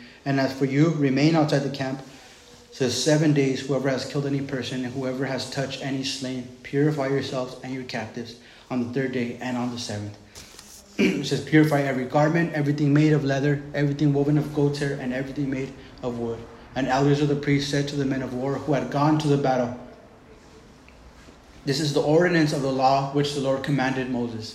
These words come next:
Only the gold, silver, and bronze, the iron, the tin, and the lead, everything that can endure fire, you shall put through the fire, and it shall be clean, and it shall be purified with the water of purification. But all that cannot endure fire, you shall put through water,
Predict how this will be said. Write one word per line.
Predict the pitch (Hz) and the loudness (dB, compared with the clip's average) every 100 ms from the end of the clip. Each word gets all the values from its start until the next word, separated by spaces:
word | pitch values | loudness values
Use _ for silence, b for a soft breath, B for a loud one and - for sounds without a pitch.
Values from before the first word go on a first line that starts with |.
| - - | -18 -12
Only | 131 127 120 | -4 -2 -2
the | 110 | -2
gold, | 117 143 165 - | 2 4 4 2
silver, | - 143 143 | 0 0 2
and | 147 127 120 | 0 -2 -2
bronze, | 135 139 156 165 - | 0 2 0 0 -2
the | 117 | -2
iron, | 131 147 151 | 2 2 2
the | 139 | 0
tin, | 123 151 151 | -2 0 0
and | 151 127 | 0 -2
the | 120 | 0
lead, | 131 160 160 B B B | 0 0 -2 B B B
everything | 143 147 147 160 | 0 2 2 2
that | 143 | 2
can | 139 127 | 0 -2
endure | 123 131 160 | 2 4 2
fire, | - 156 165 175 175 156 | 4 2 4 4 2 0
you | |
shall | 143 143 131 | 0 0 -2
put | - 170 170 | 4 4 4
through | 156 151 | 2 0
the | 131 | 0
fire, | - 123 117 113 - B B B | 0 2 0 -2 -12 B B B
and | 139 | -2
it | 131 | 0
shall | 143 | 0
be | 120 143 139 | 2 2 2
clean, | 135 131 110 101 B B | -2 0 0 -4 B B
and | 135 | -2
it | 123 | 0
shall | 135 | -2
be | 139 139 | -2 -4
purified | - 147 147 139 135 131 | -2 4 6 6 2 -2
with | 123 | -4
the | |
water | 123 123 123 | -2 -2 -2
of | 123 | -4
purification. | 131 123 117 113 117 113 107 - B - | -6 -6 -6 -6 -6 -6 -10 -14 B 6
But | 170 170 - - - | 6 6 2 -10 0
all | 139 147 | 4 4
that | 143 | 2
cannot | 147 139 151 | 0 0 2
endure | 151 147 | 2 2
fire, | 147 139 143 | 0 0 0
you | 139 | 0
shall | 139 | -4
put | - 147 143 | -6 -6 -4
through | 135 | -6
water, | 120 117 113 | -4 -4 -4